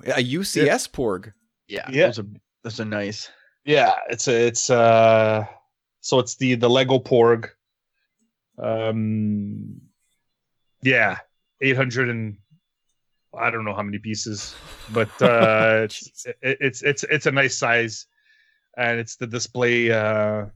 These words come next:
Speaker 2: the display, uh, Porg. It's, it's gonna be, it's gonna be great. So we're gonna be building that in the next couple of weeks. And, uh, what else?
Speaker 3: If you were to get a,
Speaker 2: Uh,
Speaker 3: a piece like that, like, being a Lego collector, like,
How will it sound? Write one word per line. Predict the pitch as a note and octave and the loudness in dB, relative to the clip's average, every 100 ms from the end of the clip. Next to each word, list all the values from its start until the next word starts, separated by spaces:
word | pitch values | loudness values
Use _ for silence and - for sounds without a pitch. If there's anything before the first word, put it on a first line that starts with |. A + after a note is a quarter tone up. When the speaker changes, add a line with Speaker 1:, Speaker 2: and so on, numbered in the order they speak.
| _ | _
Speaker 2:
the | A2+ | -14
display, | A2+ A2 A2 G#2 G#2+ G#2 | -10 -8 -4 -2 -2 -2
uh, | G#2 G2 G#2+ G2+ G#2+ | -4 -4 -6 -8 -10
Porg. | - G#2 G2 G#2+ | -2 0 0 -4
It's, | A2 - - | -8 -6 -6
it's | G#2 - | -6 -6
gonna | A#2+ A2 | -4 -2
be, | G#2+ G#2 | 0 -2
it's | G2+ - | -2 -2
gonna | A2 | 0
be | G#2+ | -2
great. | F#2+ G#2+ G2+ | 0 0 2
So | B2 | 2
we're | A#2 | 2
gonna | A2+ | 2
be | A2 | 2
building | A2 G#2+ G2+ | 4 2 2
that | G2+ G2+ G2 | 2 2 0
in | G2 | -2
the | G2+ | -4
next | G2+ | -4
couple | - G2+ G#2 | -6 -4 -2
of | |
weeks. | G2+ G2 F#2+ - - - _ _ _ _ _ _ _ _ _ | 0 -2 -4 -8 -10 -16 _ _ _ _ _ _ _ _ _
And, | B2 B2 B2+ C3 C3+ | 0 2 2 2 4
uh, | C#3 C#3 C#3 C#3 C#3 C#3 | 4 6 6 6 6 4
what | D#3 | 4
else? | D#3 - - - - _ _ _ _ _ _ _ _ _ _ | 2 0 -8 -10 -14 _ _ _ _ _ _ _ _ _ _
Speaker 3:
If | D3 G3+ | -8 -4
you | |
were | A#3 | -2
to | |
get | F#3 G3+ | 0 2
a, | C#3 A2 | 2 -2
Speaker 2:
Uh, | |
Speaker 3:
a | |
piece | A#2 D3 C3+ | -4 -4 -2
like | A#2+ | -2
that, | G#2+ F#2+ | 0 -2
like, | A2+ | -2
being | B2+ A#2+ | -4 -2
a | A2+ | 0
Lego | A2 A2+ G#2+ - | 2 2 0 -4
collector, | - G#2+ - - G2 | -4 -4 -2 -4 -2
like, | G2 F#2+ | -2 -4